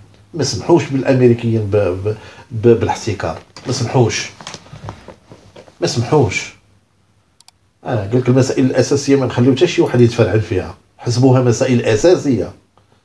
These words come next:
Microsoft وداك الشيء ديال عندها حسبوها اساسيه، ماشي عندهم تكميليه. قال لك اخويا القطاعات اللي هي صعيبه ما يحتكر فيها حتى شي واحد، شدوا له ديك الشركه شلضوها له كامله،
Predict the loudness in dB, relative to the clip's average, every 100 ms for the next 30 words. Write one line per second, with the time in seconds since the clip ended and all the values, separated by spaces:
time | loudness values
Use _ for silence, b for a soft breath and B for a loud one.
0 | _ _ _ -6 -4 2 0 4 2 2
1 | -6 -6 -6 -6 -8 -4 -4 -6 -10 -14
2 | -14 _ _ _ _ _ _ b b b
3 | b b b b b b b _ -8 -4
4 | 2 4 4 2 2 2 2 0 -2 -4
5 | -14 _ _ _ _ -18 -10 -4 -2 -2
6 | -2 0 0 0 -2 -4 -10 _ -8 -6
7 | -4 4 4 4 0 -2 0 -2 0 4
8 | 4 2 0 2 2 2 0 -2 -4 -4
9 | 0 0 2 0 0 -2 -2 -6 -4 -4
10 | -2 -2 -4 0 0 0 -2 0 -2 -2
11 | -2 -2 -2 -2 0 0 -2